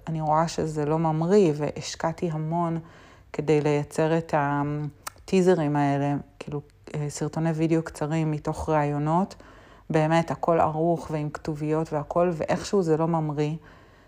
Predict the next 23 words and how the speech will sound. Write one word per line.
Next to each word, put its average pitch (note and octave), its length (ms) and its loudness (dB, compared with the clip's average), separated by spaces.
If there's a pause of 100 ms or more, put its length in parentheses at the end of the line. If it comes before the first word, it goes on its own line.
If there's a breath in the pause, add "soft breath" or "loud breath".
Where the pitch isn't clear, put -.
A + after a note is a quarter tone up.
(240 soft breath)
רציתי E3 360 -4
שבאמת D#3+ 520 -2
הפודקאסט D#3+ 560 -2
תהיה D#3 240 0
לו E3 220 4
איזושהי E3 400 -2
פלטפורמה D#3+ 640 -2
שבה D3+ 280 -2
אני D#3 140 -2
אוכל, C#3+ 220 -2
אה, D3 640 -2
שיהיה D3+ 260 -2
שם D#3+ 200 -6
איזשהו D#3 360 -4
מנגנון D3+ 460 -4
של D3+ 140 -6
שיווק, D3+ 800 -4
כי D3 300 -2 (1120 soft breath)
העניין E3+ 640 0
של G3+ 140 0
השיווק F3 520 -2
של F3+ 180 2
הפרקים B3 720 2